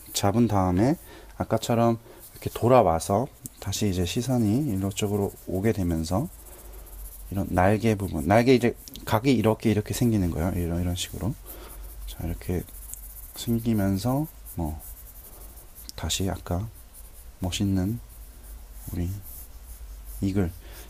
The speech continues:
그러니까 얘 같은 경우도 이제 좀 더 면으로 바라보게 되면은 이런 면이 이런 식으로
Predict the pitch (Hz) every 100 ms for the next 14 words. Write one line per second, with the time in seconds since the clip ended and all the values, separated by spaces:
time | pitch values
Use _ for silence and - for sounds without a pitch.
0 | - 120 117 123 151 - 180 175 170 151
1 | 165 165 135 - 151 170 160 135 123 117
2 | 104 101 101 139 104 90 92 101 151 -
3 | - - - - 104 98 107 117 120 -
4 | - 92 85 90 101 110 113 98 90 85
5 | 120